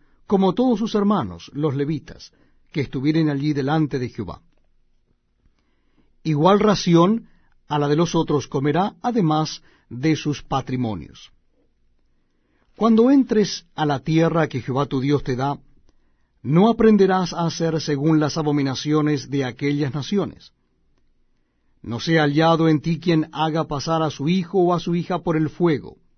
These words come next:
ni quien practique adivinación, ni agorero, ni sortílego, ni hechicero, ni encantador, ni adivino, ni mago,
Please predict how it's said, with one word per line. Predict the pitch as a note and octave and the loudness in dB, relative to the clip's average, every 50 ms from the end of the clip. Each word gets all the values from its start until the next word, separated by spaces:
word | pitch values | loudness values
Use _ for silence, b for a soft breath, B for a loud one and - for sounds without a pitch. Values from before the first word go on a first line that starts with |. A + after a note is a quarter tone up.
| _ _ _ _ _ _ _ _ _ _ _ - | _ _ _ _ _ _ _ _ _ _ _ -4
ni | D3 F3 E3 | -2 -2 -2
quien | E3 B3 C4 C4 A3+ | 2 4 6 6 6
practique | - A3 F#3 C#3+ - - G3+ E3+ - F#3+ E3+ D#3+ - - | 4 2 0 0 0 -2 -2 -2 0 -2 -2 -2 -4 -6
adivinación, | - E3+ F3 E3 F3 E3 D#3+ D#3 C#3+ C3+ - - E3+ E3+ D#3+ C#3 B2 C#3 D3+ C#3 b b b b b b | -4 -2 0 0 2 2 2 2 2 -2 -4 -2 0 2 2 2 0 -2 -4 -4 b b b b b b
ni | - C#3+ D3+ E3 F#3 G#3 G#3+ G#3 - _ _ _ - | -8 -2 2 4 6 6 4 2 0 _ _ _ -6
agorero, | D3+ D3 C3 C3 C3 D3 D#3+ F3+ E3 D#3 D#3 D3+ | -6 -4 -4 -2 0 2 4 4 4 4 4 2
ni | C#3+ C#3+ C3+ | 2 0 -2
sortílego, | - - C3 A#2+ A2+ - - G#3 G#3 F#3 C3+ C3 B2 C3 D3+ D3+ | -4 -6 -8 -8 -8 -6 -2 0 0 2 0 -2 -2 -2 -2 0
ni | D3 D3 D3 C#3+ C#3+ C#3+ | 0 0 0 -2 -2 -2
hechicero, | C#3 - - A#2+ - - F#3+ F#3+ D#3+ C#3+ D3+ E3 E3 B B B B B | -4 -6 -8 -10 -4 2 2 2 4 4 2 0 -2 B B B B B
ni | D#3+ E3+ F3+ G3 G3+ G3 | 0 4 6 6 6 6
encantador, | F3+ F3 D#3 - E3 D3+ D3+ C#3 B2+ - B2+ C3 E3 F#3 F#3 F3 E3 D#3 | 6 4 2 2 0 0 0 0 -2 -2 -2 2 4 4 4 4 2 2
ni | D3 D#3 E3+ F3 | 2 2 2 4
adivino, | E3 D3 D3+ C#3+ C#3+ E3 F3 E3+ D#3+ D#3 | 2 2 0 0 0 0 0 0 0 2
ni | D3+ D#3 D3 | 2 2 2
mago, | D3 E3+ F3+ D3+ C3 B2+ D3+ F3+ F3 | 2 2 2 2 0 0 0 0 -2